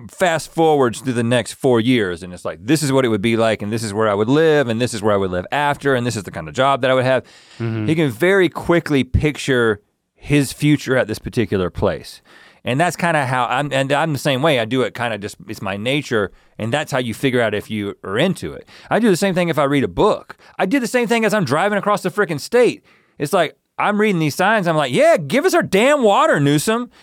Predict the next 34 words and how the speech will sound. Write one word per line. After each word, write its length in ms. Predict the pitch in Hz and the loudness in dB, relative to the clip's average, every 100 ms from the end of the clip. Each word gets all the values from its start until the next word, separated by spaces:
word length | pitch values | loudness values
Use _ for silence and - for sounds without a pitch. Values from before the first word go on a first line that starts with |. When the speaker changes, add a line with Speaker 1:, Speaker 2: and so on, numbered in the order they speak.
| - | -4
Speaker 1:
You 80 | |
know 60 | 175 | -2
what 20 | |
I'm 60 | 202 | 0
Speaker 2:
Mm-hmm. 40 | |
Speaker 1:
saying? 180 | 208 185 | 0 2
Like, 160 | 151 123 | 0 2
that's 220 | 196 - | 0 2
what 140 | 180 | 0
I 80 | 143 | 0
do. 320 | 117 175 135 | 2 4 4
I, 260 | 110 127 123 - _ _ _ _ | 2 0 -2 -8 _ _ _ _
I 140 | 131 156 | -2 0
embody 680 | 143 120 92 139 180 190 | 0 -2 0 2 4 4
the 100 | 160 143 | 4 2
perspective 580 | 127 - 139 120 127 | -2 2 2 2 0
and 100 | 113 | 0
see 140 | - 135 | 2 2
what 120 | 113 | 2
it 120 | 104 | 0
feels 400 | - 151 151 113 | 0 2 4 2
like. 440 | 107 92 98 - - _ _ | 0 0 -2 -6 -18 _ _
Speaker 2:
Mm-hmm. 400 | - 127 120 123 127 _ _ | -6 -2 -2 -4 -8 _ _
Speaker 1:
And 280 | 120 131 110 | -2 0 0
then 440 | 143 165 160 143 | 2 4 2 2
I 100 | 131 | -2
pull 200 | 120 120 | 0 0
back 280 | 107 113 110 | 0 0 -2
from 220 | - 92 95 | -4 -4 -4
it 140 | 107 | -4
once 200 | 104 98 | -6 -4
I've 160 | 101 82 | -4 -2
kind 180 | 98 | -2
of 180 | 95 87 | -2 -6